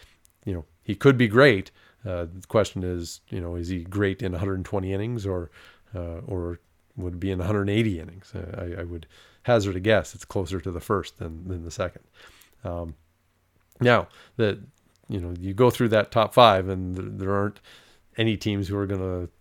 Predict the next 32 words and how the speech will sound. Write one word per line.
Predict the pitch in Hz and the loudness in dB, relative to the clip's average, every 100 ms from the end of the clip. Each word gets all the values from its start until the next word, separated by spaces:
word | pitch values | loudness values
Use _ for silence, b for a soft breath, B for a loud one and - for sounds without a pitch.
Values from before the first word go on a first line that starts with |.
| _ _ _ _ _ | _ _ _ _ _
you | - | -10
know, | 95 | -8
compare | - 104 113 104 | -4 0 2 4
favorably | 117 113 117 95 101 95 | 4 4 2 0 -2 0
against | 104 95 | -2 -2
the | 101 | -2
Dodgers' | 98 98 101 92 B B - | 0 0 -2 -6 B B -4
top | 110 95 | -2 2
five, | 120 123 87 87 b b - | 6 6 4 -4 b b -6
but | 95 | 0
it | |
gets | 113 104 | 0 0
worse | 110 123 - | 4 4 4
when | 101 92 | -4 -4
you | 95 | -4
look | 98 98 | -2 -2
at | 95 98 92 | -4 -6 -4
who | 107 | -4
the | |
Dodgers | 98 98 98 92 | 0 0 0 -2
have | 101 | 0
at | 98 | -2
six | - 120 113 | 0 -2 0
and | 101 95 | -2 0
seven. | 120 123 101 - B B B | 4 4 4 -6 B B B
They've | - 101 | -4 -2
got | 101 | 2
Dustin | 117 117 120 101 | 4 4 4 0
May | 101 117 | 2 0
and | 98 | 0
Tony | 117 113 | 0 0
Gonsolin. | - 101 127 98 90 | 2 2 0 -4 -12